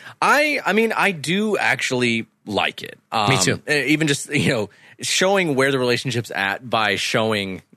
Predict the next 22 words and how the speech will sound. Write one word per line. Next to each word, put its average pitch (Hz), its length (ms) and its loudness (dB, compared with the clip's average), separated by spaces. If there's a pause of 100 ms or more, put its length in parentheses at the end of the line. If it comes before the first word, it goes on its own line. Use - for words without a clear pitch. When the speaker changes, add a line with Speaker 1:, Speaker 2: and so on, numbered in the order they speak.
(120)
Speaker 1:
Chief 123 360 0
walking 110 360 2
up 101 160 -2
to - 100 -12
the, 95 240 2
you 92 60 -4
know, 98 100 -2
the 95 120 -4
ladder 95 300 0
of 90 60 -4
their 90 120 -6
quarters 92 360 -2
and 95 80 -10
just, - 140 -10
like, 92 160 -4
pausing 98 540 -2
to 98 80 -10
be 92 140 -2
like, 85 240 -4
"Ugh, 76 300 -10 (880)
all 90 100 -2
right, 73 360 -2